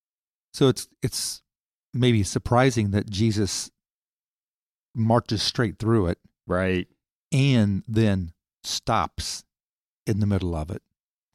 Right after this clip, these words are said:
Speaker 1: Because if you're going to go through it, you get through it quickly.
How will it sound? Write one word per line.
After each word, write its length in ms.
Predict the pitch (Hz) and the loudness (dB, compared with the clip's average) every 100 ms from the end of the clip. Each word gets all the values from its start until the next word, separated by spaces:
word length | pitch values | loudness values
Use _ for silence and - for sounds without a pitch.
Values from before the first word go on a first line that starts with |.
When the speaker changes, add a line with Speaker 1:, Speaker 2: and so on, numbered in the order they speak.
| _ _ _ 110 | _ _ _ 0
Speaker 1:
Because 600 | 107 113 101 98 90 - | 0 2 2 2 0 -4
if 220 | - 143 147 | 0 0 2
you're 100 | 117 | 2
going 180 | 120 | 4
to 80 | 113 | 4
go 100 | 107 | 4
through 300 | - 123 120 | 4 4 4
it, 120 | 101 - _ _ _ - | 2 -2 _ _ _ -6
you 120 | 101 | -2
get 200 | 113 - | -2 -2
through 160 | 117 95 | 0 0
it 120 | - | -2
quickly. 480 | - 139 - 73 | -2 -2 -4 -8